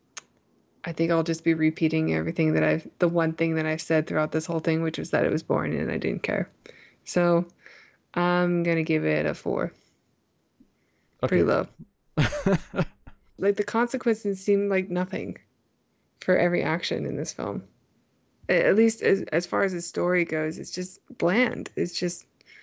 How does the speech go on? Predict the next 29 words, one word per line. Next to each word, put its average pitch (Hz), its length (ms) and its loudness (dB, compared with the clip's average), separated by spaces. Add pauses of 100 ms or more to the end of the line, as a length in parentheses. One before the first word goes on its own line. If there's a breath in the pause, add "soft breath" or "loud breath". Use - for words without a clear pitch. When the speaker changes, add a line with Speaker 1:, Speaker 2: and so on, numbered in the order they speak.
(420 loud breath)
Speaker 1:
I - 80 2
don't 190 300 4 (100)
know 185 300 4
the 175 100 2
reason 170 340 2
I 160 120 -2
watched 160 400 -2
this, - 340 -6 (400)
this 165 200 0
journey. 165 500 -2 (760 soft breath)
Speaker 2:
<laughs> 156 60 2 (1700 loud breath)
Uh, 127 200 4
'cause 120 180 0
you're 131 80 2
on 123 60 4
a 117 40 0
sci-fi 123 380 2
podcast 104 640 -4
and 104 100 -4
it 95 60 -6
was 107 80 -4
the 110 80 -2
next - 200 -6
on 107 80 -2
the 101 80 -4
list. 101 340 -6
<laughs> - 380 0
That's, 139 360 0
that's, - 440 0